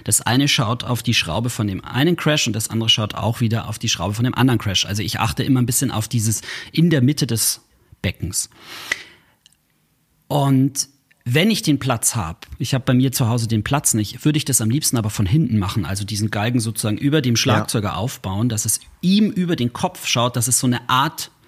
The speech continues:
Speaker 1: ja, wie soll man sagen, Ohren sind.
Speaker 2: Verlängerung
Speaker 1: Genau.
Speaker 2: der Ohren, ja.
Speaker 1: Und,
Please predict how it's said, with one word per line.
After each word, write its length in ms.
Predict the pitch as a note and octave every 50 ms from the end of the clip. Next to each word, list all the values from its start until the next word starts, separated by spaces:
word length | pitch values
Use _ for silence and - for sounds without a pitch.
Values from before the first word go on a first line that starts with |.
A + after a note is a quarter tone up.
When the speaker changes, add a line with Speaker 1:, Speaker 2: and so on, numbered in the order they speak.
| - - - - - - - - - - - - - _ _ -
Speaker 1:
ja, 180 | - - A#2
wie 60 | A2 G#2+
soll 140 | A2+ A2+
man 80 | A2+ A2+
sagen, 220 | G#2+ G#2+ A2+ A#2 -
Ohren 480 | A#2 A#2+ D3+ E3+ D#3+ A2+ G2 F#2+ G#2 - - - - _ _ _ _ _ _ _ -
sind. 480 | - - B2 C3 F3+ A3 - - - - - B2+ - - - - - -
Speaker 2:
Verlängerung 540 | - - A2+ A#2 D3 C3 B2 A#2 A#2+ C3 D#3+
Speaker 1:
Genau. 140 | E3 D#3 -
Speaker 2:
der 20 |
Ohren, 300 | B2 B2 A#2 G2+ F#2+ - -
ja. 80 | A2 G#2+
Speaker 1:
Und, 320 | C#3+ C#3 C3+ - - A#2+